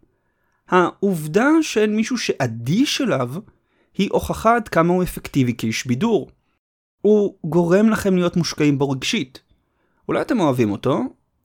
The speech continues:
אולי אתם שונאים אותו, אך מה שלא יהיה, אתם לא אדישים אליו. נוסף להיותו איש בידור,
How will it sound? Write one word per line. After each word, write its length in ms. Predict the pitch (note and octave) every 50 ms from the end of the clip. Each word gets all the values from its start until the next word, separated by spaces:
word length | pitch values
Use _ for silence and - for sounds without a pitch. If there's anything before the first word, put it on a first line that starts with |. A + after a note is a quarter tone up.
| _
אולי 260 | - C3+ B2+ B2 A2+ A2
אתם 180 | - - A2+
שונאים 380 | - - - D#3 G#3 C#4 C#4+ C#4+
אותו, 320 | C4+ C4+ - A3+ A3 G#3+ - _ _ _ _ _ _ _ _ _ -
אך 220 | D3+ C3 - F3
מה 160 | F#3+ G#3+ A#3
שלא 300 | A3 - A3+ G#3 G3+ F#3+
יהיה, 240 | G#3 A#3 C4+ C#4+ C#4+ C4+ - _ _ _ _ _ _ _ _ - E3
אתם 220 | D#3+ - F#3+ F3+
לא 180 | F3+ F3 F3 F3
אדישים 440 | D#3+ D3+ C#3+ - - - F3+ D#3+
אליו. 240 | C3 G#2 G2 - A#2+ C#3 _ _ _ _ _ _ _ _ _ _ _ _ _ _ _ _ _ _ _ _ _ _ _ _ _ _ _ _ _ _ _ _ _ _ _ _ _ _ _ _ _ _ _ _ _ _ _ _ _ -
נוסף 300 | F3 F3 - B3+ C4+ C4
להיותו 340 | C#4 C4+ B3+ A3 - F#3 D#3+
איש 180 | C#3+ C#3+ - -
בידור, 640 | B2+ B2+ B2 A#2 A#2 A#2 C3 D#3+ G3+ A3 - -